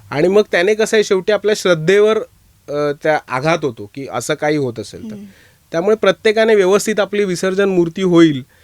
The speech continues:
Speaker 1: उंचीची स्पर्धा न करता
Speaker 2: हां.
Speaker 1: जे आपण व्यवस्थित विसर्जन करू शकू अशाच मूर्त्या घेतल्या पाहिजेत.
Speaker 2: अ, सध्या सोशल मीडियाचा जमाना आहे, त्यामुळे स्पर्धा वगैरे चालू असतात. अ, आणि एक संदेश म्हणून तुम्ही लोकांना काय द्याल?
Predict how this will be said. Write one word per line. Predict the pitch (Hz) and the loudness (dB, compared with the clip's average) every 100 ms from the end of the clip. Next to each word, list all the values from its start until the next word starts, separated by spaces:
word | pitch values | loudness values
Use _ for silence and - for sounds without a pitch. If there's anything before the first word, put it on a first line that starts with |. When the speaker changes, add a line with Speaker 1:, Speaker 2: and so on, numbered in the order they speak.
| _ _ _ - _ _ | _ _ _ -20 _ _
Speaker 1:
उंचीची | 165 190 175 240 254 | 2 2 2 0 0
स्पर्धा | 233 214 196 208 | 0 0 2 2
न | 196 190 | 2 0
करता | 170 127 117 127 | 0 -4 -6 -12
Speaker 2:
हां. | 240 226 208 123 | -14 -18 -16 -4
Speaker 1:
जे | 156 | 0
आपण | 170 170 185 | 2 2 2
व्यवस्थित | 160 175 175 175 | 2 2 0 -2
विसर्जन | 160 156 175 190 190 | -2 2 0 2 -2
करू | 175 175 | -2 -4
शकू | 170 165 147 110 - | -2 -6 -6 -10 -10
अशाच | 135 - 202 - | -8 -2 -2 -2
मूर्त्या | 165 151 190 | -4 -2 -2
घेतल्या | 196 170 117 | -2 -2 -4
पाहिजेत. | 95 - - - _ - | -6 -12 -18 -20 _ -12
Speaker 2:
अ, | 226 220 | -10 -8
सध्या | 254 226 262 | -10 -8 -8
सोशल | 254 226 254 | -8 -8 -8
मीडियाचा | 240 240 233 226 233 | -10 -8 -6 -6 -8
जमाना | 220 202 190 185 | -8 -8 -10 -12
आहे, | 190 | -10
त्यामुळे | 226 226 233 | -8 -6 -6
स्पर्धा | 247 - 240 220 247 | -8 -4 -4 -2 -2
वगैरे | 233 233 247 | -2 -2 -4
चालू | - 208 208 | -4 -6 -4
असतात. | 196 - 175 - - - - - | -6 -10 -12 -10 -12 -16 -20 -14
अ, | - | -8
आणि | 220 226 240 262 - | -6 -6 -6 -6 -6
एक | 254 - | -10 -10
संदेश | - 294 285 330 | -6 -4 -2 -2
म्हणून | 330 330 | -2 -4
तुम्ही | 302 330 | -4 -4
लोकांना | 302 269 285 285 | -4 -4 -6 -6
काय | 294 262 | -6 -6
द्याल? | 214 190 | -6 -8